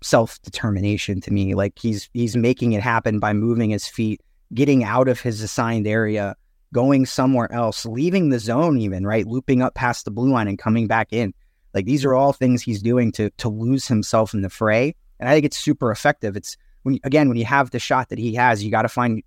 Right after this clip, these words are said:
unique ways to get into a position to use it. Um, and, and he's, you know,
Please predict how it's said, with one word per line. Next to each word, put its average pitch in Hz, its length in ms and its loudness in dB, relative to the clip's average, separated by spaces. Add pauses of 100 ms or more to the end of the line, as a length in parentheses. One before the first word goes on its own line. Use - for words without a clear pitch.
(180)
unique 123 380 0
ways 113 440 -2
to - 100 -8
get 117 80 2
into 110 260 -2
a 107 60 -2
position 107 480 -2
to 107 100 -6
use 107 260 0
it. 101 160 0 (440)
Um, 98 340 0
and, 110 240 0
and 110 140 0
he's, 113 240 -6 (200)
you 113 100 -4
know, 107 140 0